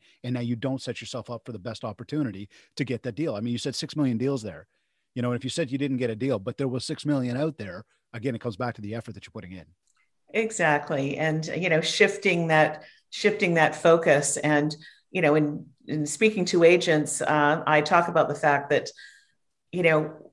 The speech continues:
Speaker 2: you need to spend most of your time today, uh, like sixty, seventy, eighty percent of your time on how to, uh, you know, how to get a saleable listing.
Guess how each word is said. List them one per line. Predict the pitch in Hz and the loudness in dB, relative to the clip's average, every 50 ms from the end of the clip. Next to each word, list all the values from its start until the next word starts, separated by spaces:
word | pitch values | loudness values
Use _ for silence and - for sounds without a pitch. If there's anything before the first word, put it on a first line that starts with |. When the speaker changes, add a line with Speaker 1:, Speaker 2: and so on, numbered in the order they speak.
| _ - | _ -20
Speaker 2:
you | - - - 170 170 185 202 202 | -20 -14 -12 -8 -2 0 2 2
need | 202 208 208 208 208 | 4 2 2 0 -2
to | - 185 | -4 -4
spend | 190 - - - - _ _ _ _ _ _ _ _ _ - 175 170 170 170 170 170 - | -4 -4 -6 -8 -10 _ _ _ _ _ _ _ _ _ 6 6 6 6 4 0 -2 0
most | 170 170 170 170 190 202 - - | 4 6 8 8 6 4 0 -2
of | 180 170 | -4 -2
your | 170 160 | 0 -2
time | 156 156 - 170 147 143 143 147 160 180 208 214 214 | -2 -2 -2 -2 0 2 2 2 2 0 -2 -4 -6
today, | - - 180 170 170 165 165 180 208 233 | -4 -4 2 4 6 6 6 6 4 2
uh, | - - 156 | 2 2 4
like | 156 147 135 - - | 4 4 2 2 -4
sixty, | - - 175 175 - - 165 160 | -4 -4 -4 -4 -4 -6 -6 -6
seventy, | 156 - 165 156 156 160 151 151 151 147 - | -2 4 4 6 6 6 4 2 2 2 2
eighty | 139 156 156 156 | 0 0 0 -2
percent | 156 156 151 - 160 147 | -4 -4 -4 -2 0 0
of | 147 147 | 0 -2
your | 139 139 | -2 -4
time | 139 - 151 147 147 147 151 | 0 2 4 4 4 4 2
on | - - 147 139 143 143 156 156 - - - - _ | 2 2 2 2 2 0 0 -4 -8 -16 -18 -18 _
how | - - 185 | 2 4 6
to, | 170 165 156 151 156 151 147 - - | 6 8 6 6 4 4 2 -4 -6
uh, | - 151 147 139 143 147 147 | -2 0 0 2 2 0 0
you | 165 | 0
know, | 151 131 | 0 0
how | 147 180 185 | 4 4 4
to | 175 | 4
get | - 165 147 | 4 2 2
a | 147 | 0
saleable | - - - 147 147 143 143 147 135 127 | 0 0 2 4 4 4 4 0 0 0
listing. | 131 131 127 - - 101 73 104 131 | 0 -2 -2 -4 -6 -8 -8 -8 -12